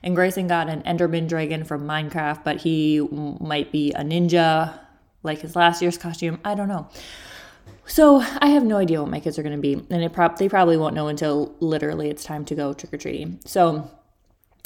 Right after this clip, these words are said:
that is a update. Um, I wanted to, before we jump into today's episode, let you know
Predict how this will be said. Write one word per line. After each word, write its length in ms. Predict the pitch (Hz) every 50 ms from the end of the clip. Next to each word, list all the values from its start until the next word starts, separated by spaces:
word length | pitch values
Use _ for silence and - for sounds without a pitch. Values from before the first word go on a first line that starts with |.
| -
that 380 | - 196 185 175 165 165 165 165
is 120 | 170 165
a 240 | 170 160 156 - - - - _ _ - -
update. 480 | 160 165 - - 165 156 165 190 - - - - - - - _ -
Um, 440 | - 202 202 196 190 185 180 175 - -
I 140 | 185 190 190
wanted 680 | 180 180 175 180 175 170 180 190 220 247 262 233 220
to, 460 | - - - - 170 165 160 156 156 151
before 380 | 165 175 165 165 - 165 160 156
we 160 | 170 170 170
jump 400 | 156 143 165 156 156 156 156 - -
into 1080 | 160 156 151 151 156 156 143 - - - - 165 151 151 147 143 143 143 143 147 151 - - - _ _ -
today's 420 | - - 156 165 156 151 151 151 - -
episode, 680 | 151 151 151 - 160 - - 139 135 131 131 - - 170 - - - - - - - - - - - - _ - _ _ _ _ _ _ _ _ _ _ _ _ -
let 360 | 202 185 185 185 185 - -
you 240 | 240 269 294 285 269
know 580 | 226 190 170 147 151 151 151 147 156 160 160